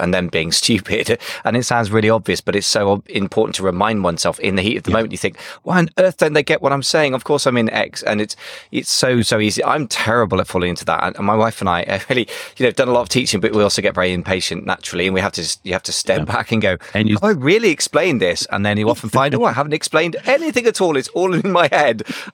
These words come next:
Speaker 1: Uh, so
Speaker 2: <laughs>
Speaker 1: even taking the time to explain what the role is and what the duties will be,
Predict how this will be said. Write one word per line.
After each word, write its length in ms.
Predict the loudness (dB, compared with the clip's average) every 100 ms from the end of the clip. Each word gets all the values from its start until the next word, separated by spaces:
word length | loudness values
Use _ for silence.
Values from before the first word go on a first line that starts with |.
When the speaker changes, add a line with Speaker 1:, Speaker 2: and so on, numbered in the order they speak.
| _
Speaker 1:
Uh, 120 | 0
so 220 | 2 2 2
Speaker 2:
<laughs> 40 |
Speaker 1:
even 380 | 4 4 2 0
taking 320 | 0 -2 -2
the 80 | -4
time 280 | -2 -2 -2
to 80 | -4
explain 360 | -2 0 0 2
what 160 | 0
the 60 | 2
role 220 | 2 4
is 200 | 2 2 -2
and 120 | 0
what 140 | 0
the 60 | 0
duties 340 | -2 -2 -2
will 120 | 0 2
be, 340 | 4 2 0